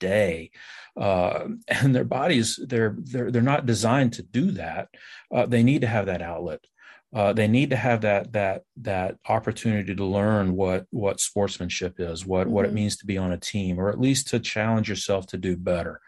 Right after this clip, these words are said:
Speaker 2: Mm-hmm.
Speaker 1: uh, at something, to learn a new skill. I mean, that's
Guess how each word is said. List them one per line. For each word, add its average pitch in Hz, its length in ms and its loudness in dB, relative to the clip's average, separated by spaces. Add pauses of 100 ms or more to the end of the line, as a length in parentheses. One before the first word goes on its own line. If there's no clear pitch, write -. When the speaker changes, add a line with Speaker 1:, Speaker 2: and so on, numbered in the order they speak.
(220)
Speaker 2:
Mm-hmm. 202 340 -8
Speaker 1:
uh, 95 300 2
at 98 260 -2
something, 92 540 -4 (400)
to 104 100 -4
learn 107 220 2
a 98 40 0
new 95 140 -2
skill. 92 580 -2
I 104 120 0
mean, 101 100 2
that's 110 240 0